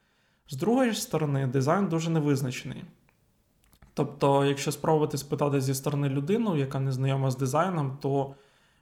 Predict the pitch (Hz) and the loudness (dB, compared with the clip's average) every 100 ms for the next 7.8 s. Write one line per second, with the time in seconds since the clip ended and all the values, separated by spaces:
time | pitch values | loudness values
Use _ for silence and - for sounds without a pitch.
0 | - 147 143 135 139 139 143 156 185 185 | -4 -2 0 2 0 2 0 2 0 0
1 | - - 143 135 135 156 165 143 - 151 | -4 -4 -2 0 0 0 -2 -4 -4 -4
2 | 151 135 - 143 135 135 131 127 151 135 | -2 -6 -4 -4 -4 -6 -8 -8 -10 -12
3 | - _ _ _ _ _ - 226 254 196 | -16 _ _ _ _ _ -4 -2 0 0
4 | 170 170 165 156 151 131 147 190 165 160 | 2 2 2 0 -2 -2 0 0 0 0
5 | 151 156 - 135 127 139 160 139 135 143 | 0 0 -2 -2 0 0 0 -2 -2 -2
6 | 147 139 135 135 139 135 - 135 143 156 | -2 -2 0 -2 -2 -6 -6 -6 -2 -2
7 | 160 143 135 143 135 - - 147 | -2 -4 -6 -6 -8 -8 -10 -12